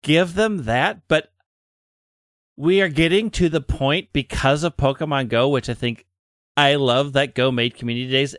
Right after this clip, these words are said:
and made people, like, <laughs> have to reassess how they feel about shinies. And the fact there's a bunch of people who are super, super salty about it.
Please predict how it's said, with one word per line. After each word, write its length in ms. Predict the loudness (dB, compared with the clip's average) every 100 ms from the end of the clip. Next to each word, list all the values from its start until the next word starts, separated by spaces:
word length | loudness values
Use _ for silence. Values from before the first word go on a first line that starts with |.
| -4
and 220 | -2 -2
made 360 | -2 -2 -6
people, 360 | -4 -4 0 0
like, 220 | 0 -2
<laughs> 0 |
have 320 | 0 0 -2 0
to 140 | 0
reassess 640 | 2 2 2 2 0 0
how 120 | -2 -4
they 120 | -4
feel 240 | -4 -2
about 260 | 0 -2 0
shinies. 400 | -2 -2 -4 -8 _ _
And 140 | 2 2
the 80 | 4
fact 200 | 2 2
there's 180 | 0 0
a 80 |
bunch 320 | 0 0 -2 -4
of 80 |
people 280 | -8 -4 -2
who 80 | 0
are 200 | -2 -2
super, 480 | -8 -2 -2 0 -4
super 340 | -2 -2 -2
salty 380 | -2 -2 -2 -2
about 300 | 0 0 0
it. 120 | -2